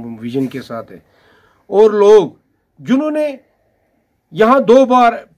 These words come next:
पीडीपी, अ, एमएलएज़ को जिताया है, काम भी हमारे कॉन्स्टिट्यूएंसी में बटमालू में बहुत सारे हुए जो पहले सत्तर साल में नहीं हुए।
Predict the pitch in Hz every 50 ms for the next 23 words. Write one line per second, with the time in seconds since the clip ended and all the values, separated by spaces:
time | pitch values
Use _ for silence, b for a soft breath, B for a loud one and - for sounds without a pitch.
0 | _ _ - 226 240 240 233 247 240 240 240 247 240 233 _ _ _ _ _ _
1 | _ _ _ _ _ _ - 156 160 160 160 165 170 180 190 202 226 226 233 233
2 | 226 - - 226 170 156 160 175 202 214 214 170 131 120 107 87 _ _ _ _
3 | _ _ _ _ _ _ _ _ _ _ _ _ _ _ _ _ _ _ _ _
4 | _ _ _ _ _ - 226 254 294 349 359 330 349 320 285 294 285 285 277 277
5 | 277 262 - - 254 254 254 240 - - 247 240 - 240 240 233 240 202 196 208
6 | 196 202 214 214 220 220 214 226 220 175 165 202 226 220 214 214 214 208 208 190
7 | 196 208 202 175 202 208 202 208 202 196 208 185 - 190 185 190 202 170 160 190
8 | 175 175 170 175 170 165 156 151 135 120 101 95